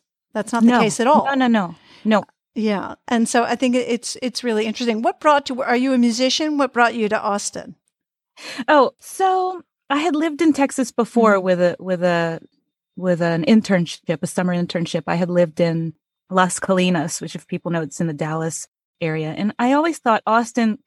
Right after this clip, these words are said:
Speaker 2: Austin was so cool 'cause it was warm. And I thought, "I'm gonna go down there and meet a cowboy," <laughs> you know, and it's a lot like Seattle, where it's a young population. It's got, it's like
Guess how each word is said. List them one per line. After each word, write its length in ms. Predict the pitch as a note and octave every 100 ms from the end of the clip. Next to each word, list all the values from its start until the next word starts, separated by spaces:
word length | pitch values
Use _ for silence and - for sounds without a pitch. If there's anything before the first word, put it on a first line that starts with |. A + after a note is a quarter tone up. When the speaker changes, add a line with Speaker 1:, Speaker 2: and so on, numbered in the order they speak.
| _ -
Speaker 2:
Austin 320 | E4 - E4+
was 120 | C#4+
so 160 | - A3+
cool 240 | - G3
'cause 200 | - G#3+
it 60 | F3+
was 120 | F#3+
warm. 460 | G#3 D4+ C#4+ C#4+ B3+
And 100 | A3
I 60 |
thought, 260 | G#3 G#3+ F#3+ - -
"I'm 180 | E4 D#4
gonna 220 | B3+ G3+
go 240 | G3+ C4+
down 280 | C4 C4+ C4
there 220 | B3 C4+ B3+
and 80 |
meet 160 | A#3 C4
a 60 | G#3
cowboy," 800 | D#4 C4+ C4 C#4 C4+ C4 B3+ D#4+
<laughs> 1040 | D#4 - - - - F4 - - E4 G4+
you 160 | A4
know, 340 | D#4 C#4+ D4 C#4+ - - - - B3
and 260 | B3+ C4 B3
it's 160 | C4+
a 60 | D4
lot 220 | C#4+ F#4 A#4
like 240 | C4 B3+
Seattle, 640 | - A#3+ A3+ G#3+ G#3+ A3
where 140 | G#3+ G#3
it's 140 | G3+
a 100 | G#3+
young 600 | F#3+ G#3+ B3+ C4 B3+ C4 B3+ _ _ _ _ -
population. 720 | C4 A3+ G#3+ G#3 G3+ A#3 G#3+
It's 200 | G#3 -
got, 260 | G#3+ G#3 G3
it's 180 | A3+ -
like 140 | A3+